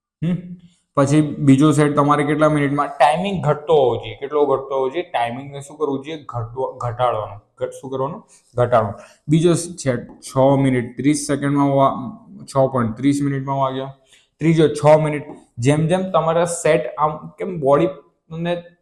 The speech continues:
તમારું શરીર થાકતું જશે, તો ટાઇમિંગ પણ તમારો શું થતો જોઈએ? ઓછો થતો હોવો જોઈએ. આઠસો મીટરના ચાર સેટ લગાવો. ચારસોના કેટલા સેટ લગાવો? પાંચ સેટ લગાવો.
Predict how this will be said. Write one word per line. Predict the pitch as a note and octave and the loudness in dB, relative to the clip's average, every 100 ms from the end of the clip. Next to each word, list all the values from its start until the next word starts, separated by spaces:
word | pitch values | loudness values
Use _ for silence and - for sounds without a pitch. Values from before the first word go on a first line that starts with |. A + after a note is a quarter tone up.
| - | -4
તમારું | C#3+ D3+ E3+ | 0 0 0
શરીર | C#3+ D3 D3 | -2 -2 -4
થાકતું | C3+ C#3 - D3+ | 0 0 0 -4
જશે, | A2+ A#2 A2 - _ _ | -2 -2 -4 -8 _ _
તો | F#3+ | -4
ટાઇમિંગ | F#3+ D#3 B2 C#3 F3+ F3+ | 0 4 4 4 0 0
પણ | F#3 F3 | -2 0
તમારો | E3+ D#3+ E3 | 0 2 2
શું | E3 F#3 | 4 4
થતો | D#3 C#3+ D3+ C#3+ | 4 4 2 2
જોઈએ? | D3 D#3+ D3+ C#3+ | 0 -2 -6 -6
ઓછો | C#3 D3 D#3 | -6 -4 -8
થતો | B2+ A#2+ B2+ C3+ C#3+ | -8 -6 0 0 0
હોવો | A2+ G#2 A#2+ F3 - - A2+ | -2 -4 -2 -4 -6 -16 -10
જોઈએ. | A2 G2 G#2+ _ _ _ _ _ _ _ _ _ - - | -10 -10 -16 _ _ _ _ _ _ _ _ _ -20 -2
આઠસો | C3 B2 D3+ | -2 2 0
મીટરના | D3 C#3+ D3 | 0 0 -2
ચાર | D3 C3+ C#3+ | 2 4 4
સેટ | D3+ D3 | 4 4
લગાવો. | C#3+ C#3+ C#3+ - - - _ _ _ _ _ - - - _ | 4 4 2 -4 -14 -20 _ _ _ _ _ -20 -20 -20 _
ચારસોના | D3+ D3 D3 E3 C#3+ | 6 8 6 2 2
કેટલા | D#3 E3+ | 4 4
સેટ | D#3 C#3+ | 4 2
લગાવો? | C3 D3 F#3 - - | 4 4 4 0 4
પાંચ | D3+ E3 - - - _ _ | 6 6 -2 -14 -20 _ _
સેટ | - C#3+ C#3+ | 4 4 6
લગાવો. | D3 D3+ B2+ | 6 8 6